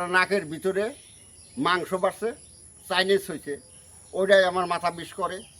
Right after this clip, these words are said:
কোনো গাছগাছড়ার দ্বারায় এই চাইনিজ বেমার ভালো করা যাবো কি না, এই কথাটা আমাকে জিজ্ঞাসা করছে। তো যে, "হেই, গাছগাছার কাছে আসলাম, গাছটা আমি আপনাদেরকে দিছি, গাছটা আপনারা ব্যবহার করবেন,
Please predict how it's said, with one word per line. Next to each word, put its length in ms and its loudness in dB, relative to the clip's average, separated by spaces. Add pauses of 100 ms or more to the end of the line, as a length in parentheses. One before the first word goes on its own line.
(420)
কোনো 160 2 (100)
গাছগাছড়ার 560 -2
দ্বারায় 280 0 (460)
এই 60 -8 (120)
চাইনিজ 440 6
বেমার 280 6 (100)
ভালো 240 4
করা 180 6 (140)
যাবো 220 2 (180)
কি 100 -2 (100)
না, 100 2 (540)
এই 160 0
কথাটা 320 0
আমাকে 180 -6 (100)
জিজ্ঞাসা 300 -8
করছে। 220 -20 (800)
তো 60 -10 (220)
যে, 80 -4 (100)
"হেই, 140 -4 (100)
গাছগাছার 420 -2
কাছে 240 -4
আসলাম, 220 -4 (640)
গাছটা 260 -2
আমি 160 -4
আপনাদেরকে 440 -6
দিছি, 200 -12 (120)
গাছটা 260 -2
আপনারা 260 -4 (1200)
ব্যবহার 340 0
করবেন, 220 -8